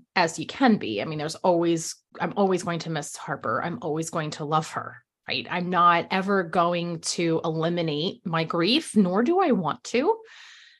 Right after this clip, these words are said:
because grief is just the other side of the coin from love with nowhere to go. So I felt stronger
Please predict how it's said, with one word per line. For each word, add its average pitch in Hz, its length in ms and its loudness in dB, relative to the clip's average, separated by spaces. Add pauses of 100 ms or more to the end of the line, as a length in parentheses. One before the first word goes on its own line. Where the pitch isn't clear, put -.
because 208 320 0
grief 165 400 -2
is - 240 -4
just 151 400 0
the - 220 -4
other 156 480 2 (160)
side 147 260 0
of 147 140 -4
the 143 100 -4
coin 143 340 -6
from 151 240 -6
love 330 400 2 (160)
with 185 220 0
nowhere 156 300 0
to 151 80 0
go. 71 340 -4
So 170 640 4 (480)
I 233 160 2
felt - 500 2
stronger 170 1080 0